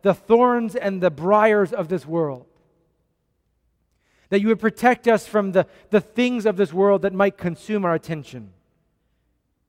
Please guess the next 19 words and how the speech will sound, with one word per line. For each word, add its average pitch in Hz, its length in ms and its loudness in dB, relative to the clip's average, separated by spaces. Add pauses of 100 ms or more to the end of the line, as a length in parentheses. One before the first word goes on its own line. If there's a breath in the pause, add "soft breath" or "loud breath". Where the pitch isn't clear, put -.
that 139 100 -18
might 147 180 -8
draw 151 300 0
us 143 140 -6
from 135 200 -16
you, 131 220 -12 (1200)
that 147 100 -8
might 147 180 -8
fill 175 260 -4
our 147 140 0
gaze, 131 920 -8 (960)
distract 143 640 -8
us - 560 -20 (720)
from 135 180 -12
your 139 120 -6
glory 135 580 -6
and 123 160 -16
your 120 120 -10
word. 123 480 -12